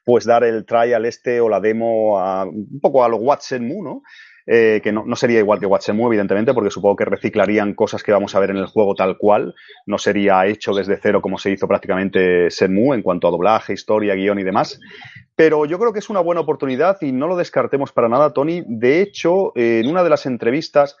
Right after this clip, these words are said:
ahora tengo un lío de entrevistas entre las que hicimos nosotros, las que hicieron otros compañeros, las que se han publicado, las que no sé qué y tal,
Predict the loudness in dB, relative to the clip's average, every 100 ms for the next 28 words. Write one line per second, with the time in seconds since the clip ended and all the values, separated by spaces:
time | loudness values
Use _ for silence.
0 | _ -20 -4 2 2 2 0 0 2 2
1 | 2 0 -2 0 -2 -2 0 0 0 -4
2 | 0 0 0 0 0 0 -2 0 -2 -2
3 | 0 0 0 -2 -2 0 0 0 0 -2
4 | -2 -4 -2 -2 -2 -2 -2 2 2 2
5 | 0 -2 -2 -4 -2 0 0 -2 -2